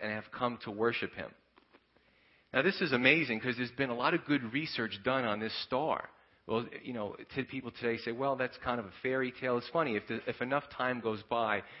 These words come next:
people will look at something that's factual and say, "Ah, maybe it didn't happen." Unfortunately, some teachers of the Bible are starting to say that too, which is pretty sad, to, to kind of fall in harmony with the world's view, to make Christianity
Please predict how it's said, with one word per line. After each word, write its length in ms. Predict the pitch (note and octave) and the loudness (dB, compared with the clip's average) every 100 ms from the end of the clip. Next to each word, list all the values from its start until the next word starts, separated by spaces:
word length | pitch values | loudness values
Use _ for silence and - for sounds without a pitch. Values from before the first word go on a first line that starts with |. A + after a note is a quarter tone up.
| - - | -20 -6
people 300 | B2+ B2 G#2+ | -4 0 0
will 120 | G#2+ | 0
look 160 | A#2+ - | -2 -4
at 100 | A#2+ | -2
something 360 | - A2 G#2+ | 0 0 0
that's 160 | G2+ - | -4 0
factual 400 | C3 B2+ - A2+ | 2 2 0 -4
and 80 | G2+ | -2
say, 140 | A#2 | -4
"Ah, 300 | C3+ C3+ C3 | -2 -2 -2
maybe 320 | B2 B2+ B2 A2+ | 0 -2 0 -4
it 100 | A2+ | -4
didn't 200 | G2+ G2+ | -6 -4
happen." 380 | A#2 A2 - - _ _ - | -2 -2 -4 -14 _ _ -12
Unfortunately, 640 | G#2+ - C#3 C#3+ A2+ G#2 F#2 - - | -12 -2 2 2 0 -4 -6 -14 -18
some 240 | - G2+ | -12 -10
teachers 400 | - C#3 B2+ G#2+ | -8 -8 -6 -8
of 80 | G2 | -8
the 80 | F#2 | -4
Bible 400 | G2 A#2+ A#2+ G2+ | 0 2 0 -4
are 60 | |
starting 320 | F#2 A2 - F#2 | -6 -6 -8 -6
to 60 | |
say 160 | - F#2+ | -2 -2
that 200 | F2+ E2 - | -2 -6 -6
too, 120 | G2 | -4
which 200 | F2+ - | -6 -10
is 60 | |
pretty 260 | - G#2 E2+ - | -8 -8 -8 -2
sad, 240 | G2+ E2+ - - _ - - - - | 0 0 -2 -16 _ -20 -20 -20 -6
to, 120 | A2+ F#2+ - | -6 -4 -8
to 60 | |
kind 220 | - B2 | -2 0
of 80 | A2 - | 0 0
fall 220 | B2+ A#2+ | 0 2
in 40 | G2+ | 0
harmony 460 | B2 A#2+ A2 G2 | 0 0 0 -4
with 160 | F#2+ G2 | -4 -6
the 80 | G2 | -6
world's 380 | G2 G#2+ G2 | -2 0 -2
view, 280 | F2+ D#2 A#1 - - - | -6 -10 -10 -12 -20 -10
to 80 | A2+ | -4
make 260 | A2+ A2 | -2 -2
Christianity 800 | - C3+ A2+ A2+ A2 A2 A2 G2 | -2 -2 0 -2 0 2 2 -2